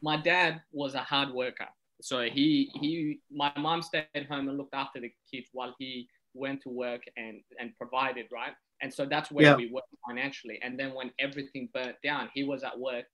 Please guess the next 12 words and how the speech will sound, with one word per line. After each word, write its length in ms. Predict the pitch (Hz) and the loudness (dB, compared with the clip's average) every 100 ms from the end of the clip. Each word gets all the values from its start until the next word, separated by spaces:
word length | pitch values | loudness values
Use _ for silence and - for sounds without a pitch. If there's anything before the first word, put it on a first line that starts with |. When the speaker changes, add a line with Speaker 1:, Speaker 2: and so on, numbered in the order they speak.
| _ _ _ | _ _ _
Speaker 1:
And, 340 | 131 120 117 117 | -6 -6 -6 -6
uh, 240 | 117 113 - 123 123 | -6 -8 -10 -12 -12
I 40 | 135 | -8
believe 300 | 135 139 135 | -2 -2 -2
my 100 | 123 | -4
older 300 | 127 131 120 | -2 -2 -4
brother 280 | 117 120 120 | -4 -4 -4
and 160 | 117 | -8
myself 440 | 117 117 - 127 117 | -8 -10 -8 -8 -8
were 140 | 120 107 | -8 -8
in 180 | 131 | -8
the 80 | 123 | -8